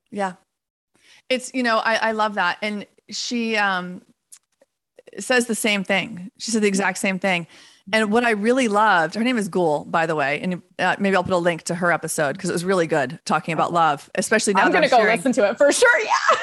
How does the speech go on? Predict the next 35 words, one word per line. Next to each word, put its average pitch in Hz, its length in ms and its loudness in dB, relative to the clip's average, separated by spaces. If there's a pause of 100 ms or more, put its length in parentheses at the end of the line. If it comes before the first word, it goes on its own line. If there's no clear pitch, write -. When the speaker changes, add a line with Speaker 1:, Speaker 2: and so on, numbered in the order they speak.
(180)
Speaker 1:
Well, 480 200 4
and 359 180 0
I 349 60 2
mean, 381 140 0
it 349 100 4
was, 370 220 -2
you 349 100 -2
know, 339 180 2
it - 60 -2
was 320 160 -2
a, 311 160 0 (140)
a 277 120 0
pretty, 320 260 -2
like, 247 220 0
easy 247 320 0
listen, 311 440 0
but 247 140 2
now 262 240 2
that 254 100 2
I'm 214 160 0
referencing 302 800 -2 (500)
where 247 220 2
she 247 160 0
Speaker 2:
Mm-hmm. 220 100 4
Speaker 1:
is 196 120 -2
now, 202 360 0
which 226 140 0
is 208 120 -4
night 208 220 0
and 214 80 -4
day 208 180 0
from 226 140 -6
where 196 140 -2
she 190 180 -6
was, 196 440 0